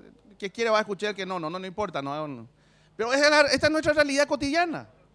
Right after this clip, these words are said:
Esta es nuestra verdadera realidad. Y dentro de un rato va a haber alguno que otro colega, cuando empecemos a bostezar o el hambre nos apure, a pedir moción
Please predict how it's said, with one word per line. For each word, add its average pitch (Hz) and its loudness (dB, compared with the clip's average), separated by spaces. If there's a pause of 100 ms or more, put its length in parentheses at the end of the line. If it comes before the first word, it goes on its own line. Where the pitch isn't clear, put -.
(1200)
Esta 302 2
es 302 0
nuestra 302 4
verdadera 277 4
realidad. 247 -2 (920)
Y 269 -4
dentro 302 0
de 302 4
un 294 -2
rato 330 6
va 311 4
a 302 2
haber 302 2
alguno 302 -4
que 285 -8
otro 277 0
colega, 220 0 (380)
cuando 214 -2
empecemos 240 -4
a 311 4
bostezar 208 4 (540)
o 202 -2
el 202 -4
hambre 254 -2
nos 285 -4
apure, 196 -4 (460)
a 220 6
pedir 247 -2
moción 302 -4